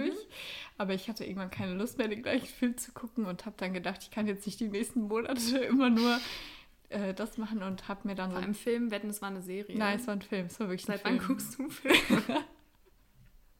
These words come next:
Speaker 1: Den hatte ich zum ersten Mal mit einer Freundin zusammen geguckt und ja. <coughs> Genau.
Speaker 2: Ist es so passiert?
Speaker 1: Ja. Und, ähm, jetzt hab ich den Faden verloren. Ach so, und dann habe ich mir so ein paar Videos und Fotos und so <laughs> auf so-,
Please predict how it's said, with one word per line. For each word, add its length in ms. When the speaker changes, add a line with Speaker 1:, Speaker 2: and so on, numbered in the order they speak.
Speaker 1:
Den 160
hatte 160
ich 80
zum 140
ersten 260
Mal 80
mit 120
einer 120
Freundin 340
zusammen 360
geguckt 340
und 220
ja. 200
<coughs> 140
Genau. 300
Speaker 2:
Ist 80
es 80
so 80
passiert? 340
Speaker 1:
Ja. 220
Und, 480
ähm, 680
jetzt 120
hab 60
ich 120
den 160
Faden 260
verloren. 360
Ach 100
so, 120
und 100
dann 160
habe 100
ich 120
mir 140
so 80
ein 60
paar 240
Videos 500
und 500
Fotos 440
und 120
so 200
<laughs> 880
auf 140
so-, 120